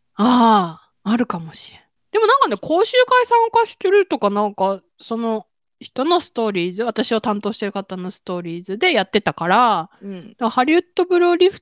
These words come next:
Speaker 1: トやってる人たちは、まあ、講習会参加してるから、一定の技術はあるんじゃないかっ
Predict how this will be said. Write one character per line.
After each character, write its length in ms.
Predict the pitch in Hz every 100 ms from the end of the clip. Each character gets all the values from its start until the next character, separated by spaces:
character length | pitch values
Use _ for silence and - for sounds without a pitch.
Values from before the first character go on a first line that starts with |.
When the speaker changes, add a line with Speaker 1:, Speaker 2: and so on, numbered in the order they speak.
| _
Speaker 1:
ト 360 | - 269 240 233 - -
や 100 | 233
っ 20 |
て 140 | 233 302
る 60 |
人 100 | 359
た 40 | 359
ち 60 |
は、 80 | 208
ま 120 | 202
あ、 40 | 196
講 240 | - 262
習 180 | 302 381
会 200 | 403 403
参 100 | 415 403
加 140 | 415
し 60 | -
て 120 | 453
る 60 |
か 80 | 427
ら、 60 | 220
一 140 | 202 - _ -
定 80 |
の 60 | 403 466 494 494 _ _
技 100 | 311 494
術 180 | 415 202
は 100 | 180
あ 60 |
る 120 | 254 320
ん 60 |
じ 80 | 226
ゃ 40 |
な 100 | 233
い 80 | 233
か 140 | -
っ 80 | 269